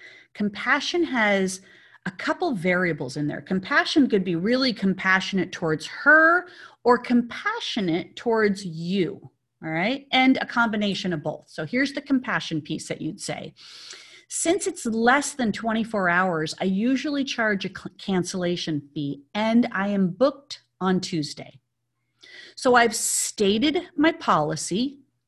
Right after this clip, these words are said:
and I've also stated that Tuesday doesn't work for me." Okay, so now she's very aware. Um, there's a cancellation fee when you book less than twenty-four hours out. I've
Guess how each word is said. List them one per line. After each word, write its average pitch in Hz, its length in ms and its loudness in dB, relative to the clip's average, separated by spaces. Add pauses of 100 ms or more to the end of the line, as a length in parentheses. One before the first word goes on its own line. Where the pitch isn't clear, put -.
(100)
and 220 140 2
I've 208 120 4
also 214 300 2
stated 240 1120 2
that 226 220 2
Tuesday 269 400 0
doesn't 208 320 0
work 190 540 -4 (140)
for 160 180 -2
me." 143 300 -2 (800)
Okay, 160 160 -8
so 180 140 -2
now 180 200 4
she's 208 360 -4
very 196 320 0
aware. 233 580 0 (800)
Um, 170 800 -2 (1200)
there's 190 180 2
a - 20 -2
cancellation 208 680 2
fee 226 120 -4
when 208 180 2
you 185 60 4
book 196 220 -2
less 190 180 0
than 202 100 0
twenty-four 190 440 0
hours 190 220 0
out. 165 200 -2
I've 190 220 -2